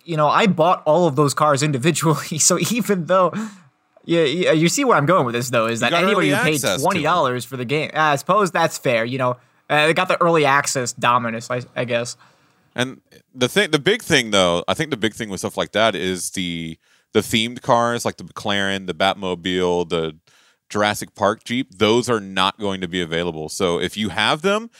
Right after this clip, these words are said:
Speaker 2: uh, be glad, because no one else can now. <laughs>
Speaker 1: Yeah, I suppose that's fair.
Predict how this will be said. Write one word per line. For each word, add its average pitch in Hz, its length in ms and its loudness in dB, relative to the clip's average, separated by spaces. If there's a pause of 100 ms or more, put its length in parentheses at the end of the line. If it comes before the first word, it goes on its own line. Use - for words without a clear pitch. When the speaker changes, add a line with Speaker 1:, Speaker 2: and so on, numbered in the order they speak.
(360)
Speaker 2:
uh, 110 320 4
be 113 160 -2
glad, 147 480 0
because 104 280 -4
no 127 220 0
one 208 160 2
else 190 280 2
can 127 360 -2
now. 73 260 -2
<laughs> - 60 -12 (1040)
Speaker 1:
Yeah, 180 100 0
I - 40 0
suppose 170 240 2
that's 170 180 2
fair. 127 240 -2